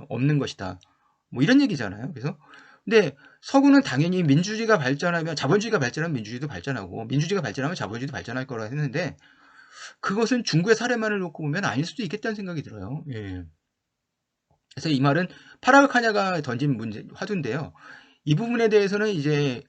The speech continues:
그 저도 이제 피터 자이안을 한번 만나봤으면 좋겠어요. 근데 제가 개인적으로 좀 질문도 던지고 싶은 게 많은데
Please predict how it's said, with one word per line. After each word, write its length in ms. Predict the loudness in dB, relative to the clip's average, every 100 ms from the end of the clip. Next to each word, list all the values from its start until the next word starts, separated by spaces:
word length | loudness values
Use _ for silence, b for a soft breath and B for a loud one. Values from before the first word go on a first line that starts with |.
| -12
그 200 | -10 -4
저도 200 | -2 0
이제 120 | -2
피터 220 | -2 -2
자이안을 500 | 0 0 0 -4 -4
한번 200 | -4 -2
만나봤으면 500 | -4 -2 -2 -2 -2
좋겠어요. 440 | -4 -4 -6 -4 -6
근데 240 | -6 -8
제가 160 | -6 -6
개인적으로 480 | -4 -2 -2 -4 -6
좀 160 | -10 -10
질문도 380 | -2 0 2 0 -4
던지고 320 | -8 -10 -8
싶은 200 | -12 -8
게 80 | -8
많은데 480 | -8 -10 -8 -6